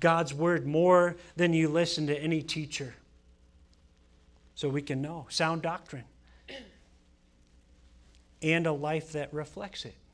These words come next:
You could, you could summarize that in Galatians five, the fruit of the Spirit that Frank's talking about on Saturdays. Does a person emulate that or the works of the flesh? Those lists are both in there.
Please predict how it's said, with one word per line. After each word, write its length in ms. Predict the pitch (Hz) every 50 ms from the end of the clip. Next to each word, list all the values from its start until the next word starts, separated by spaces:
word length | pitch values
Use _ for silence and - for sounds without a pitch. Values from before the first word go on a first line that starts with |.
| _ _ - _ _ _ _ _ _ _ - - _ - - _ _ _ _ _ _ _ _ _ _
You 140 | - 151 143
could, 280 | - 160 143 123 120 - - -
you 140 | 160 151 139
could 200 | - - 135 123 - - - - - - - - -
summarize 500 | - - 170 160 156 156 151 143 127 131
that 180 | 147 160 165
in 60 | 165 147
Galatians 440 | 143 151 160 160 156 - 180 165
five, 360 | - - - 202 185 143 123 -
the 80 | 135
fruit 260 | - - 165 165 156
of 80 | 147 139
the 60 | 139
Spirit 480 | 131 - - - 151 147 160 180 180 -
that 100 | 160 147
Frank's 320 | - 160 160 165 160 -
talking 380 | - 170 165 160 156 - 170 165
about 240 | 151 160 165 170 170
on 100 | 170 156
Saturdays. 800 | - - 175 170 180 185 190 175 196 214 247 247 247 - - - - 139 139 - - _ - - - - - - _ -
Does 120 | 147 139
a 40 | 139
person 380 | - - 175 165 - - 160 156
emulate 460 | 156 165 170 170 165 165 165 160 -
that 260 | 160 165 202 208 - -
or 160 | 165 160 156
the 100 | 147 147
works 360 | 143 156 170 165 - - -
of 80 | 160 147
the 80 | 151
flesh? 420 | - - 165 196 214 180 131 - -
Those 260 | 147 143 139 139 -
lists 300 | 165 180 180 - - -
are 80 | 151
both 320 | 139 127 156 160 165 160 180
in 140 | 196 233 208
there. 240 | 160 143 127 -